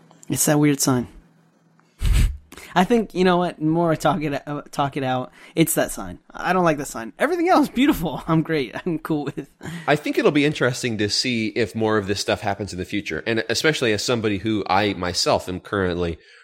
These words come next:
Speaker 2: remodeling a building and, you know, putting my own spin on it while keeping some of the elements of what it used to be. Um, and I, I do feel like we're kind of in this phase where the world is changing a lot, partially 'cause of technology, partially because of tastes.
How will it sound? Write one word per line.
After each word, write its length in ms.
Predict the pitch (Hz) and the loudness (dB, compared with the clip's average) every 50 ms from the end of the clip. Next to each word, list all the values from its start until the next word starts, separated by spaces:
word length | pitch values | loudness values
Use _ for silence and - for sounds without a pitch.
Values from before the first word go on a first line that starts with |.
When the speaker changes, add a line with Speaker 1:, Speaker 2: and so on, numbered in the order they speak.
| _ _ | _ _
Speaker 2:
remodeling 760 | 98 104 104 104 98 92 92 95 98 95 95 92 92 87 85 | -2 0 0 2 2 4 4 4 4 4 2 0 0 -2 -4
a 40 | |
building 480 | 80 85 92 87 87 85 85 80 76 76 | -2 0 0 0 0 -2 -2 -4 -4 -4
and, 240 | 76 73 73 76 - - | -4 -4 -6 -8 -10 -8
you 140 | - 110 98 | -4 -2 0
know, 260 | 85 80 78 78 78 _ _ - - - _ _ _ | 0 0 -2 -2 -4 _ _ -20 -20 -20 _ _ _
putting 300 | - - 135 117 107 104 | 2 2 4 4 4 2
my 160 | 101 98 101 90 | 2 2 2 2
own 140 | 98 98 92 | 2 2 0
spin 280 | - - - 107 101 | -2 0 0 0 2
on 140 | 98 87 82 | 2 0 0
it 100 | 78 - - | -4 -2 0
while 160 | 85 85 82 | 0 0 0
keeping 400 | - - 104 90 - 95 85 85 | -2 -6 -6 -4 -4 -6 -6 -4
some 160 | - - 90 | -4 -2 -2
of 40 | 87 | 0
the 60 | 87 85 | 2 2
elements 440 | 85 85 85 80 87 87 85 - - | 2 2 0 0 -2 -4 -4 -4 -4
of 120 | 82 80 | -2 0
what 140 | 87 85 80 | 0 0 0
it 60 | 73 | 0
used 200 | 76 85 - - | 0 -2 -2 -2
to 60 | - 120 | -4 -2
be. 300 | 131 143 156 160 151 _ _ _ _ - - - _ _ - | -2 -2 -4 -4 -8 _ _ _ _ -20 -20 -20 _ _ 0
Um, 400 | 95 95 90 82 78 76 73 - _ - | 0 2 2 0 -2 -4 -8 -10 _ -2
and 120 | 120 123 - | -2 0 4
I, 180 | 127 127 117 113 - - | 4 2 2 2 0 0
I 100 | 117 113 | 0 0
do 220 | 110 - 123 120 | 2 0 -4 -4
feel 220 | 113 - - 120 110 | -2 -4 -2 -2 0
like 180 | 104 98 95 95 | 0 -2 -2 -2
we're 140 | 98 104 - | -4 -6 -4
kind 260 | - - 113 107 98 | -4 -4 -4 -2 -2
of 120 | 101 87 | -2 -2
in 120 | 95 92 90 | -2 -4 -2
this 220 | 87 87 - - | -4 -2 -2 -4
phase 520 | - - 131 127 120 110 101 92 - - | -2 0 2 4 4 4 2 0 -2 -2
where 300 | - 101 92 90 92 87 - - - - _ _ _ _ _ _ _ | 0 2 2 2 2 0 -6 -16 -20 -20 _ _ _ _ _ _ _
the 400 | - 131 120 131 139 139 143 147 | -20 -18 -16 -16 -6 2 2 4
world 300 | 143 147 165 165 160 139 | 6 8 8 8 8 6
is 120 | 139 131 - | 2 -4 -2
changing 400 | - - 131 127 120 110 110 95 | 0 0 0 0 0 -2 -4 -2
a 60 | 98 | 0
lot, 320 | 98 95 98 98 92 - - - _ _ _ _ | 2 2 2 2 2 0 -4 -16 _ _ _ _
partially 300 | - 117 113 - - 113 - | 2 2 2 4 2 0 0
'cause 120 | - - | 0 -6
of 60 | 110 - | -6 -2
technology, 600 | - 95 - - 95 92 87 87 87 - - 98 | -2 -2 0 2 2 2 4 2 2 0 -4 -8
partially 380 | - - 98 92 - - 107 95 | 0 2 2 2 2 0 -2 -2
because 240 | 87 82 101 85 | 0 -2 -2 -2
of 120 | 87 85 - | -2 -4 -4
tastes. 640 | - - 92 87 87 - - - - - - - | -2 0 0 0 0 -2 -4 -4 -2 -4 -4 -4